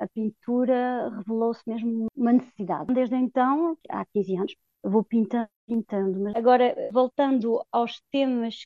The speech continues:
das gravuras, há um que eu afecciono particularmente, tem a ver com uma viagem que eu fiz a Portugal, no Alentejo,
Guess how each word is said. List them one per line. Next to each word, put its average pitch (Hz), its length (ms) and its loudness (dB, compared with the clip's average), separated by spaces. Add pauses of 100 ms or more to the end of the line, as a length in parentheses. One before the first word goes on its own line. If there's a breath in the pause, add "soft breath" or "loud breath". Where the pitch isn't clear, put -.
das 202 200 -4
gravuras, 226 600 0 (320)
há 254 120 6
um 277 320 6
que - 160 -6
eu 240 140 4
afecciono 247 560 -2
particularmente, 208 1120 -2 (280)
tem 254 200 0
a 254 40 2
ver 214 360 2
com 214 420 -2 (220)
uma 269 200 0
viagem 233 520 4
que 285 120 -6
eu 269 60 0
fiz 214 260 -6
a 233 80 -4
Portugal, 190 680 -2 (140)
no 254 240 0
Alentejo, 214 800 -2